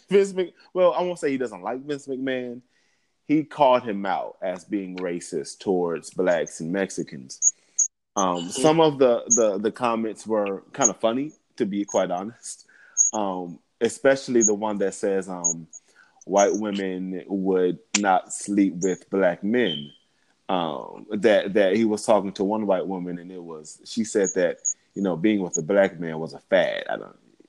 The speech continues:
Speaker 1: I, I don't know. But it, it, it, all, all of it has caused some controversy for Lars Sullivan. He even talked about mental health and those who have mental health issues, or I don't wanna say mental health issues, who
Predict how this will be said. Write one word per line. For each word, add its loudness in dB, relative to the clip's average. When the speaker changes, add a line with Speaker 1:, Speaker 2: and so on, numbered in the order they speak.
Speaker 1:
I, 0
I 6
don't 0
know. -16
But 4
it, 2
it, 4
it, 4
all, 6
all 0
of -8
it -6
has 2
caused 0
some -14
controversy -12
for -8
Lars -4
Sullivan. -10
He 2
even 2
talked -4
about 2
mental -4
health -6
and -8
those -2
who -4
have 0
mental -4
health -4
issues, -4
or -8
I -4
don't 0
wanna -2
say -2
mental -2
health -6
issues, -4
who 2